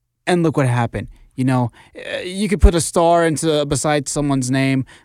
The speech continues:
but you can't really measure the want to or the intangibles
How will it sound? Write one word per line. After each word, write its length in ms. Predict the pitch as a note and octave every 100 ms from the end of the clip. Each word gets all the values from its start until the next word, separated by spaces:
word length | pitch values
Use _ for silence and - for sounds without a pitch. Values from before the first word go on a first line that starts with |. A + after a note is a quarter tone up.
| -
but 160 | C#3
you 60 | D#3+
can't 240 | G3+ G3
really 180 | D#3+ D#3+
measure 380 | D3 D3 C3+ C#3+
the 100 | B2
want 480 | A#2 C3 C3+ C3+ B2+
to 260 | - C#3 C3+
or 80 |
the 100 | B2
intangibles 920 | B2 A#2 C3 C3+ C3+ B2 C3 C3 C3